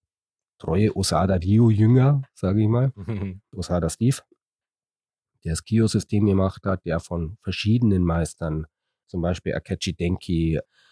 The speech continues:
Speaker 1: Yagami Ren, ähm, ja, Osada, äh, Akechi, Einflüsse mit drin hat, Yukimura, äh, Schüler war und eben von diesen verschiedenen vielen Einsätzen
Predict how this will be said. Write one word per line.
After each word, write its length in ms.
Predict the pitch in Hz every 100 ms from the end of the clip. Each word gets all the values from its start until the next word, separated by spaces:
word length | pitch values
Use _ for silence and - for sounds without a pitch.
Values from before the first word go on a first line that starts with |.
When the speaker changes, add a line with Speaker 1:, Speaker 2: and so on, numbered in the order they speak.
| _ _ _ _
Speaker 1:
Yagami 600 | - - 92 101 95 92
Ren, 460 | 87 87 87 85 82 -
ähm, 540 | 87 87 85 80 73 _ _ _ _ _
ja, 340 | 85 98 90 - _ _
Osada, 580 | - 98 95 98 95 85 -
äh, 580 | 80 95 90 87 90 -
Akechi, 600 | 90 104 95 - 95 90 - - _ _ _ _ _ _ _ -
Einflüsse 580 | 113 120 - 113 -
mit 240 | 104 95 -
drin 220 | 120 127
hat, 180 | 110 98
Yukimura, 720 | 92 - 101 104 117 107 95 - _ _ _ _
äh, 340 | 98 98 101
Schüler 440 | 95 113 110 104 95
war 340 | 87 95 104 - _ _ -
und 180 | 95
eben 240 | 101 101 101
von 140 | 98
diesen 200 | 92 104
verschiedenen 560 | - 87 - 120 120 101
vielen 340 | - 110 101
Einsätzen 920 | - 95 95 92 - - 92 95 95